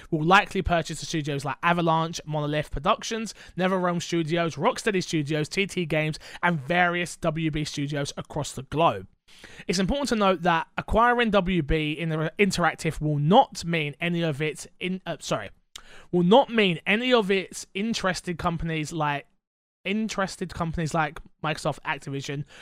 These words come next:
will own characters like Batman or Harry Potter. Instead, potential buyers will have to negotiate licensing deals so studios like Rocksteady can still create new games based on D C Comics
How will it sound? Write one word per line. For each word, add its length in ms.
will 200
own 220
characters 480
like 200
Batman 380
or 120
Harry 240
Potter. 360
Instead, 340
potential 400
buyers 440
will 120
have 200
to 100
negotiate 640
licensing 640
deals 380
so 200
studios 480
like 160
Rocksteady 480
can 160
still 600
create 380
new 220
games 300
based 320
on 100
D 160
C 160
Comics 560